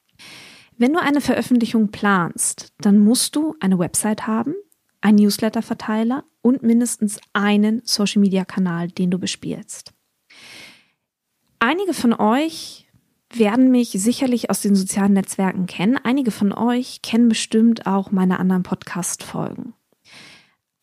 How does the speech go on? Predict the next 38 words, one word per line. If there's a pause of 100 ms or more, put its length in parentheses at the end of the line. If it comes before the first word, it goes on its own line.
(140)
Einige
von
euch
sind
vielleicht
Rakete
Reim-Mitglied,
mit
einigen (340)
arbeite
ich
in
meinem
Gruppenprogramm
zusammen, (320)
mit
einigen
von
euch
arbeite
ich
eins
zu
eins. (1040)
Ich
sage
immer
wieder,
und
ich
möchte
es
an
dieser
Stelle
auch
nochmal
betonen,